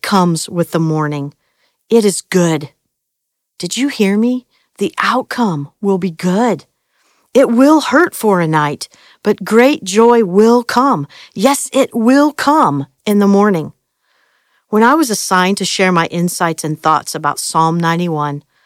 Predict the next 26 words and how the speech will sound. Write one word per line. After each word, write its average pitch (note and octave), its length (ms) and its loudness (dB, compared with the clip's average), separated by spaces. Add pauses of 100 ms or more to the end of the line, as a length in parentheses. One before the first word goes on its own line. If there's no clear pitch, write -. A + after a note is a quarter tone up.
(280)
no G3+ 200 6
one A3 200 4
but G3 160 -2
God F3 280 0
knew F3+ 200 2
my F3+ 140 0
history F#3 440 -4
with D3+ 260 -8
it. - 220 -10 (640)
You G#3 100 -2
see, B3+ 480 -2 (260)
in G3 100 0
the G3+ 100 4
long A#3 400 4
and G3+ 140 0
painful G#3+ 400 0
days E3+ 400 0 (100)
after G#3 380 -4
the G3 100 0
dust F#3+ 360 -2
settled E3+ 400 -4 (280)
at - 120 -6
my F#3+ 140 0
church G3+ 360 -2
in G3 60 -2
Alaska, E3+ 640 -2